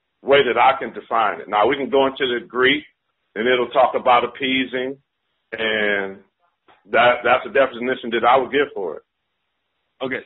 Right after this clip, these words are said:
Speaker 2: so he, so, so you would agree that propitiation means God appeased, or,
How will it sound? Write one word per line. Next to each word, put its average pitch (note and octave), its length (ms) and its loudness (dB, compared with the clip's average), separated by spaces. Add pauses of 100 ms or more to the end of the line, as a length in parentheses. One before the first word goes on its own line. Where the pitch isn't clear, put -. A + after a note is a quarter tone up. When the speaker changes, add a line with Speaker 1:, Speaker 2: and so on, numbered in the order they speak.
Speaker 2:
so C3+ 180 -8
he, C#3 320 -8 (120)
so, C3 260 -8 (120)
so C#3 80 -18
you C#3+ 140 -8
would E3 100 -6
agree C#3+ 280 -10
that C3 100 -18
propitiation C3 680 -20
means B2 300 -18
God A#2 200 -16
appeased, A#2 380 -20
or, A2 320 -14